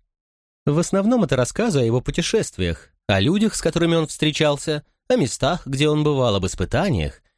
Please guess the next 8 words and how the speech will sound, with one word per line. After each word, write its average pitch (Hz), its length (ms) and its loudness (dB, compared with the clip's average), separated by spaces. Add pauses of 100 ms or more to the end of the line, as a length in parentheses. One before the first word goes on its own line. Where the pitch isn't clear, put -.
(120)
через 95 240 0
которые 92 500 0
ему 143 160 2
пришлось 78 440 -4
пройти". 156 480 -2 (360)
"Интересно", — 196 760 0 (320)
кивнул 117 400 2
Брис. 107 380 -2